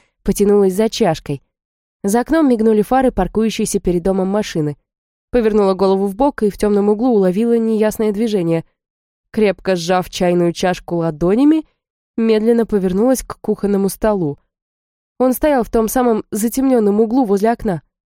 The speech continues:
Свет, падающий от уличных фонарей, слабо освещал его. Я моментально пожалела, что не включила свет. Найдя взглядом стул, стоящий в углу, поперхнулась дыханием. На моей кухне,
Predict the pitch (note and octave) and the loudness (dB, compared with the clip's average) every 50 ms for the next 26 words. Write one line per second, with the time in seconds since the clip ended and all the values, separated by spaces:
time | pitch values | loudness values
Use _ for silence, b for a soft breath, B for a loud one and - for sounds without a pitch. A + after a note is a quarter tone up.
0 | _ _ _ _ _ _ _ _ - - - A3 A#3+ A#3 - - A3+ A3 G#3+ G3+ | _ _ _ _ _ _ _ _ -12 -6 -2 0 0 0 0 0 0 0 2 2
1 | G#3+ G#3 - - A3 G#3+ - A#3+ A3+ A3 - - A3+ G#3+ - A3+ A3 A3+ A3+ B3 | 0 0 0 -2 -2 0 0 0 0 0 0 -2 -2 -2 0 0 0 2 0 0
2 | C#4 B3+ - - B3 B3+ C4 B3+ A3 A#3+ A#3 - - G#3+ G#3+ - - A3+ G#3 F3+ | 0 -2 -4 -2 -2 0 0 0 0 -2 -2 -2 -6 -8 -8 -4 -2 -2 -2 -2
3 | E3+ E3 F3 E3 D#3 D#3+ D3+ - _ _ _ _ _ _ _ _ - G#3 G#3+ G#3+ | -2 -4 -4 -4 -4 -4 -4 -6 _ _ _ _ _ _ _ _ -4 0 0 2
4 | A3 A3 G#3+ A3 G#3+ G#3+ G3 A#3 A3 A3 G#3+ G#3+ G3 - - A3 F#3+ G3+ A3+ A3 | 2 2 4 2 2 2 2 0 2 2 2 0 0 0 -2 -2 2 2 0 2
5 | G#3+ A3 G#3+ A3+ A#3+ C4+ A#3+ - - B3 A3+ G#3 - - F#3+ F3 E3+ - - F3 | 2 2 2 2 2 0 0 0 -2 -2 -2 -2 -2 -4 -6 -6 -6 -4 -4 -4
6 | F3+ F#3+ F3+ - - D3 C#3 C#3 - - _ _ _ _ _ _ _ _ _ _ | -4 -4 -6 -4 -4 -4 -4 -4 -8 -16 _ _ _ _ _ _ _ _ _ _
7 | _ - F#3+ G3+ G#3 G#3+ G3+ A3 G3+ F3+ F3 G3+ G#3 G#3 G3+ G3 G3+ - - B3+ | _ -2 0 2 2 2 2 0 -2 0 0 0 0 2 0 -2 -2 -4 -4 -4
8 | B3 A3 F#3+ - - F#3 F#3+ G#3+ A3 - - G3+ F3+ F#3 G3 F#3+ G3 A#3+ C#4 C#4 | -4 -4 -4 -4 -4 0 2 2 0 0 -2 -4 -2 -2 -2 0 2 2 2 2
9 | - - _ _ _ _ _ _ - - C4 A#3 - C4+ B3+ A#3 - - A#3+ A#3+ | 2 -2 _ _ _ _ _ _ -2 -2 -2 0 2 2 2 2 2 2 2 4
10 | A#3 A#3 B3 A#3+ - - G#3 B3 A3+ - - G3+ F#3 F3 E3+ F3 F3 F3 E3+ - | 4 4 4 2 0 0 0 0 0 0 -2 -2 -2 0 0 0 0 -2 -2 -6
11 | _ _ _ _ _ _ _ _ _ _ _ A#3 A#3+ B3+ B3 B3 A#3+ - - D4 | _ _ _ _ _ _ _ _ _ _ _ 0 0 2 2 0 0 0 2 2
12 | D#4+ D#4+ - A#3+ G#3+ F#3+ F3+ | 2 2 2 0 0 0 0